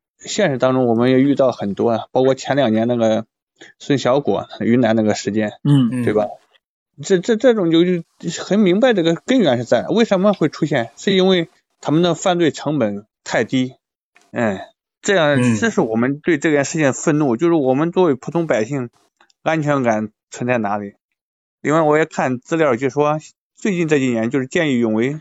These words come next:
Speaker 1: 基本清零了。为什么？按司法实-，呃，就是司法实践看，如果你就是着急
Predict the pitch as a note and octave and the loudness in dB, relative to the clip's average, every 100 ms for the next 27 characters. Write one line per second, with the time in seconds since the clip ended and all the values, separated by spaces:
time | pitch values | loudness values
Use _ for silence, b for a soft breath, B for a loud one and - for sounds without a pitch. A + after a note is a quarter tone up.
0 | _ _ G3+ D#3+ G#2+ G#2+ - A#2+ G#2+ A2 | _ _ -4 -2 -4 -4 -6 -4 -2 -4
1 | F#2 E3+ F3 D#3+ D#3+ - B B B B | -2 -2 0 -2 -2 -6 B B B B
2 | - F3+ D#3 - - - - E3+ E3+ E3+ | -4 -2 -2 -6 -10 -10 -10 -4 -2 -2
3 | - - _ - D3 C#3 C3+ - D#3 C#3 | -4 -16 _ -2 0 0 -4 0 2 4
4 | C3 B2 - G3 C#3 G#2+ - - _ - | 2 0 -2 -2 0 -2 -4 -16 _ -6
5 | C#3+ D#3 A#2+ C#3 G#2+ _ _ _ - D#3 | -2 -2 -2 -6 -8 _ _ _ -8 -4
6 | F#3 E3 C3+ C#3+ D3 C3+ A#2 - E3+ D#3 | 0 0 0 0 2 0 0 -2 -2 -2
7 | D3+ | -6